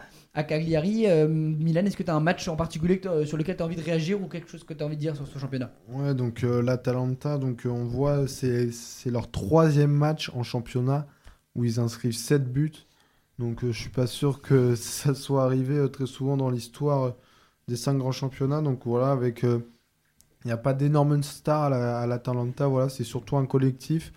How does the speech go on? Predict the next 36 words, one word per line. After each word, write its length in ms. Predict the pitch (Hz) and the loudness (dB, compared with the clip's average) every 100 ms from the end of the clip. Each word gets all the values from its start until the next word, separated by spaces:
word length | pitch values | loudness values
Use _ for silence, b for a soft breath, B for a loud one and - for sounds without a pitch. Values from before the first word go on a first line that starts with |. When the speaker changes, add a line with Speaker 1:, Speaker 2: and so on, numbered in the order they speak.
| B B B B B | B B B B B
Speaker 2:
Et 80 | 131 | 2
voilà, 400 | 127 131 139 143 | 4 6 6 6
euh, 320 | 131 123 120 117 - _ - _ _ - - | 6 4 2 -4 -14 _ -20 _ _ -20 -6
ça 220 | - 123 | 2 2
joue, 180 | 131 135 | 4 0
ça 220 | - 143 | 2 2
joue 140 | 135 143 | 4 2
bien, 300 | 135 151 160 | 2 2 4
il 60 | |
y 20 | |
a 40 | 143 | 2
du 140 | 123 | 2
mouvement, 540 | 127 135 123 139 147 156 | 2 2 2 2 2 4
il 80 | |
y 40 | 147 | 6
a, 300 | 131 120 123 b b b | 6 4 0 b b b
ça 240 | - 139 | -2 4
joue 160 | 131 127 | 4 4
simple. 420 | - 170 160 170 - _ _ _ _ _ | 0 2 2 0 -8 _ _ _ _ _
Voilà, 180 | 123 131 | -2 0
c'est 140 | 131 120 | 0 0
vraiment 300 | 120 131 139 | 0 2 4
la 140 | 120 | 2
simplicité 680 | - 135 139 131 - 127 156 | 0 -2 -2 -4 -4 -2 2
et 220 | 156 147 | 4 4
la, 320 | 131 123 117 | 4 4 2
et 80 | 117 B B B B | 0 B B B B
les 280 | 123 123 117 | 2 2 4
appels 360 | 127 151 147 | 2 2 -2
qui 160 | 143 - | -4 -10
font, 480 | - 135 131 127 123 | -4 0 0 0 -4
qui 140 | - - | -8 -12
font 400 | - 131 131 127 | -4 -2 -2 -4
ce 260 | - 131 | -2 0
jeu, 200 | 120 139 | 2 2
euh, 360 | 147 139 123 | 4 4 4